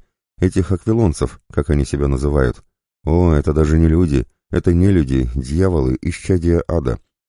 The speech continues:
Дикие варвары, перевернувшие с ног на голову все человеческие устои. Да будьте вы прокляты, мерзавцы, и вы, сёстры Пирсон, тоже будьте прокляты, и весь ваш род.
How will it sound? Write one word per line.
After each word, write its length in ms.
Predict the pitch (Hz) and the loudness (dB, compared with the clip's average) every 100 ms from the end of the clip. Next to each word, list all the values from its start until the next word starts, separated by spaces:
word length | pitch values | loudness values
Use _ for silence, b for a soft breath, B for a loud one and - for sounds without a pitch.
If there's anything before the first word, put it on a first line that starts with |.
| - | -12
Дикие 480 | 67 76 107 107 104 | -6 -2 -2 0 0
варвары, 500 | 104 113 80 65 60 - _ - | 0 0 0 0 -4 -8 _ -2
перевернувшие 720 | 82 85 90 98 87 - 82 | 2 4 4 2 0 0 0
с 120 | - | 0
ног 200 | 90 80 | -4 -2
на 100 | 92 | -4
голову 500 | 90 78 73 69 67 | -2 0 2 2 0
все 180 | - 87 | -2 -4
человеческие 680 | - 85 87 - 82 - 80 | -2 0 0 0 -4 -2 -2
устои. 500 | 78 - 85 71 - _ _ _ _ | -2 -2 0 0 -4 _ _ _ _
Да 220 | - 80 | -4 -2
будьте 300 | 85 104 - | 0 0 0
вы 140 | 101 101 | 0 2
прокляты, 440 | 117 113 85 - | 0 0 -2 0
мерзавцы, 560 | 76 71 87 - - - _ _ - | -2 0 -2 -2 -8 -8 _ _ -2
и 120 | 82 | 0
вы, 280 | 82 95 76 - | 4 4 2 -2
сёстры 400 | - 90 - 80 | -4 -4 -2 -4
Пирсон, 420 | - 90 - 67 | -2 -2 -2 -4
тоже 340 | - 110 95 78 | -4 -4 0 0
будьте 280 | 80 - | -2 -6
прокляты, 540 | - 87 73 64 65 62 _ _ - | -4 -2 -2 -4 -4 -6 _ _ -4
и 120 | 82 | 0
весь 320 | 85 98 - | 2 0 0
ваш 260 | 90 87 - | -2 -2 -2
род. 240 | 92 87 | -4 -4